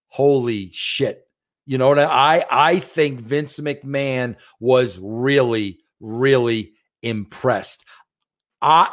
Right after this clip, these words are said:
my opinion and my belief was Vince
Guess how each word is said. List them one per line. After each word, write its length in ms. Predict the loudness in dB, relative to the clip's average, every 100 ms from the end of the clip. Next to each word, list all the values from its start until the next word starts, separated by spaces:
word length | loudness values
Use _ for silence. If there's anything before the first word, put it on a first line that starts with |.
| -6
my 680 | -6 2 6 6 6 2 -4 _ -6
opinion 1000 | -6 -8 _ -10 -8 -4 -4 -6 -8 -16 _ _ -8
and 260 | -6 -6
my 600 | -4 0 2 2 0 -4 -8 -2
belief 1080 | 4 4 2 -4 -6 -4 -4 -4 -8 -20 _ _ _ _ _
was 640 | -2 2 4 4 2 -4 -16 _ _ _
Vince 640 | -20 -4 0 0 -2 -8